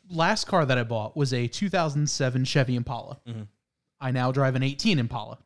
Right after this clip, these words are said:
Speaker 1: because, you know, I love the car.
Speaker 2: Mm-hmm.
Speaker 1: Um, I bought it used, drove it home off the lot. I get home, the tire pressure monitor system light comes on.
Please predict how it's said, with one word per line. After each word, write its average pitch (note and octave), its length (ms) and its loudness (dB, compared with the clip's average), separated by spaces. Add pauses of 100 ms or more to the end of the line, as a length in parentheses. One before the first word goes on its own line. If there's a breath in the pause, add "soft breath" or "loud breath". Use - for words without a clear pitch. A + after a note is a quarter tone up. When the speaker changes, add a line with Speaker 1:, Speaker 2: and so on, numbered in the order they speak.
(340)
Speaker 1:
because, A#2+ 440 -6
you C3 80 -8
know, A2+ 240 -10
I C3+ 120 -4
love A#2 220 -8
the C3 80 -4
car. C#3+ 300 2 (180)
Speaker 2:
Mm-hmm. A2+ 480 -6
Speaker 1:
Um, B2 520 2 (1000)
I D3+ 60 -4
bought C#3 260 4
it G3 80 -2
used, B2+ 440 -4 (500)
drove E3+ 340 4
it G#3 80 2
home F3 380 2
off D3+ 300 -4
the F#3+ 100 -2
lot. B2+ 380 -2
I C#3 160 2
get E3 160 0
home, D#3+ 320 0
the B2 80 -2
tire D3 340 0
pressure C#3 320 -2
monitor C3 480 0
system C3 380 -6
light A#2+ 180 -8
comes A#2 260 -8
on. B2 240 -16